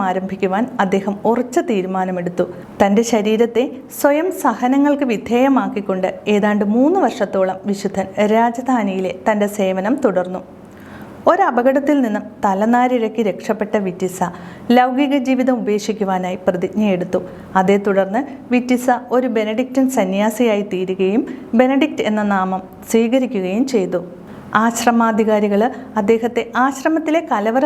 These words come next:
സൂക്ഷിപ്പുകാരനായി നിയമിച്ചു. വെറും നിലത്ത് കിടന്നുറങ്ങിക്കൊണ്ടും വെള്ളവും അപ്പവും മാത്രം ഭക്ഷണമാക്കിക്കൊണ്ടും രാത്രി മുഴുവൻ പ്രാർത്ഥനകളിൽ മുഴുകിക്കൊണ്ടും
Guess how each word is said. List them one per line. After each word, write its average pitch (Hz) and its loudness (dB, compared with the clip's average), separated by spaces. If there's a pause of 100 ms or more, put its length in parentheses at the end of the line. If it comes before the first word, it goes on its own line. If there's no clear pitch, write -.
സൂക്ഷിപ്പുകാരനായി 262 0
നിയമിച്ചു. 190 -6 (500)
വെറും 208 4 (100)
നിലത്ത് 208 2
കിടന്നുറങ്ങിക്കൊണ്ടും 202 0 (400)
വെള്ളവും 277 4 (140)
അപ്പവും 247 0 (100)
മാത്രം 220 0
ഭക്ഷണമാക്കിക്കൊണ്ടും 208 0 (480)
രാത്രി 254 0
മുഴുവൻ 233 -2 (200)
പ്രാർത്ഥനകളിൽ 233 2 (380)
മുഴുകിക്കൊണ്ടും 226 0